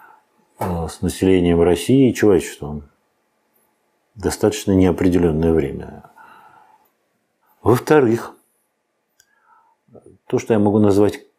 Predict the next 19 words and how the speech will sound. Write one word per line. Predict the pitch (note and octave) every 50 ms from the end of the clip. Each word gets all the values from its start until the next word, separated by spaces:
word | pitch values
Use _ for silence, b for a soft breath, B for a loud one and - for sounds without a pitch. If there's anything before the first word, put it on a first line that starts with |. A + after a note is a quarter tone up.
| _ _
ковидной | - G#2+ A2+ G2+ F#2 G2 F2 D#2+ D#2+ F#2 F2+ F2 E2
или | D#2 D#2 D2+
ковидной | - - D#2+ D#2 E2 F#2 F#2+ F2+ F2+ F2+ F2
травмой – | E2+ - - F#2 G2 F#2 F2+ E2 E2 E2 E2+ E2 D#2 D2 - _ _ _ _ _ _ _ _ _ _ _ _ _ _ _ _
породило | - G#2 G#2 G#2+ G#2+ B2+ C3+ C3
не | C3 C3 C3+ C3
только | - - - D3+
психологические, | B2+ - - A#2+ - B2+ B2 A#2+ G2+ F2+ E2 - - - - - - G#2
но | G#2+ A#2+ C#3 D3
и | D3+
иные | D3 B2+ G#2+ F#2 F2 E2 D#2+ D#2 D#2
социально-экономические | - - - F#2 - - A#2 C3+ D#3+ E3 C#3 G2+ F2 - - F2+ F2 E2+ D#2+ D#2+ F2+ A2 A#2 - - - - - A#2
последствия, | - - A2 - - - F#2+ F#2+ F2+ - - - F2+
а | -
также | - F#2+ E2+ G2
последствия | G2 - - - - A2 G2+ - - A#2+
политические. | A#2 - A#2+ C3 B2 - - - - - - - - _ - D2 D2+
Уверяю | F2 F2 F#2 F#2 D#2+ E2 C#2+ C#2 C#2 C#2 C#2
вас, | - - - - - -